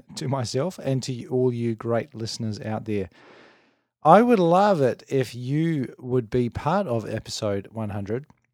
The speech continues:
And to do that, what I've done on the website over at w w w dot homestylegreen dot com, there's a little, uh, button over on the right-hand side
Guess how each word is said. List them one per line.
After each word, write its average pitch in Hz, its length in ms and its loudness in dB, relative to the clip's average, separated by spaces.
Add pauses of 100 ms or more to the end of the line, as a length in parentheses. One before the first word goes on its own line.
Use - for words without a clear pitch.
(180)
And 147 400 4
to - 100 -4
do 185 200 6
that, 147 180 4
what 175 100 6
I've 208 120 2
done 165 400 2
on 139 440 0 (180)
the 135 160 -2
website 123 600 0
over 117 360 0
at 113 220 -2
w 117 280 -4
w - 60 -14
w 110 360 -4 (200)
dot 107 340 -6 (260)
homestylegreen 107 840 -4 (160)
dot - 240 -6
com, 104 480 -8 (600)
there's 143 140 2
a 143 80 0
little, 208 400 -2 (100)
uh, 131 300 0
button 123 440 -2
over 117 260 -2
on 120 60 -4
the 117 80 -2
right-hand 113 420 -2
side 120 400 -2